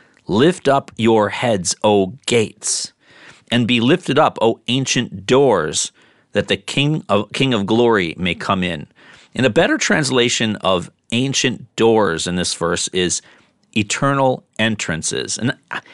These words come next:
I find it likely that Peter had this psalm in mind when he described his program as the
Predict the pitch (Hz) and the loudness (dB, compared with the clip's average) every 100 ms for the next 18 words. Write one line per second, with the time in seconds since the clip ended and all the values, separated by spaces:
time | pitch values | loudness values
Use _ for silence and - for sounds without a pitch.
0 | - - 214 349 359 339 165 269 - 107 | -8 -2 0 2 2 2 2 0 0 -2
1 | 92 107 - 160 190 151 135 117 156 - | 0 -2 -2 -2 2 2 2 0 0 2
2 | 131 131 127 120 240 127 135 - - - | 0 0 0 0 0 -2 -6 -12 -16 -6
3 | 123 127 117 - - 135 143 170 139 110 | -2 0 -2 -4 -2 0 2 0 -2 -4
4 | - - 139 135 135 131 104 98 - 101 | -4 -2 0 2 0 0 -2 -4 -4 -8
5 | - | -8